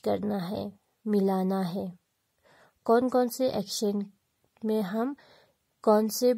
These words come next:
बॉडी के पार्ट यूज़ करते हैं, ठीक है बच्चे? हमें यहाँ पे, हम्म, बॉडी के पार्ट्स दिया है। ये कौन से पार्ट है? ईयर, आई, माउथ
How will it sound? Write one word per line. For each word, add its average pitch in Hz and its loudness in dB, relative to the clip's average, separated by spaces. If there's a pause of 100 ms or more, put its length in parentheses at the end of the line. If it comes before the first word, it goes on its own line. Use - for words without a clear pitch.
बॉडी 196 4
के 208 0 (100)
पार्ट 208 0
यूज़ 196 0
करते 202 -4
हैं, 185 -4 (800)
ठीक 208 -4
है 214 0
बच्चे? 208 -2 (1080)
हमें 233 2
यहाँ 240 2 (100)
पे, 269 0 (680)
हम्म, 202 -2
बॉडी 196 2
के 202 -2
पार्ट्स 196 -2
दिया 202 0
है। 214 -4
ये 202 -2
कौन 196 -2
से 226 -6
पार्ट 226 -4
है? 247 -4 (760)
ईयर, 202 4 (760)
आई, 190 0 (680)
माउथ 196 0